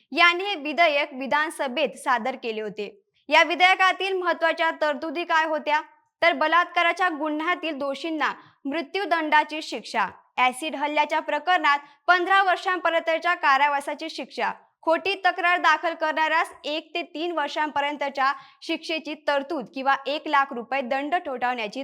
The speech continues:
तरतूद. राज्य सरकारने हे विधेयक मंजूर केले असले तरी ते केंद्रीय कायद्यांमध्ये बदल करत असल्याने कायद्यात रूपांतर होण्यासाठी केंद्र सरकारची मंजुरी आवश्यक होती.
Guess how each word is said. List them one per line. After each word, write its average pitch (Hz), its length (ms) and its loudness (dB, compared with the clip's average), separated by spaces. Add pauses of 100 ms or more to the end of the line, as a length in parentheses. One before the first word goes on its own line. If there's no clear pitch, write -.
तरतूद. 208 340 -6 (280)
राज्य 269 320 6
सरकारने 339 600 2 (120)
हे 370 120 0
विधेयक 359 400 4
मंजूर 339 400 -2
केले 349 280 0
असले 339 360 0
तरी 320 280 2 (180)
ते 330 80 -4
केंद्रीय 349 540 0
कायद्यांमध्ये 320 680 2
बदल 277 380 0
करत 294 300 -2
असल्याने 277 480 -2 (300)
कायद्यात 330 420 6
रूपांतर 370 520 0
होण्यासाठी 320 640 -2
केंद्र 285 380 -4
सरकारची 277 640 -2
मंजुरी 285 540 -6
आवश्यक 240 560 -2
होती. 214 320 -12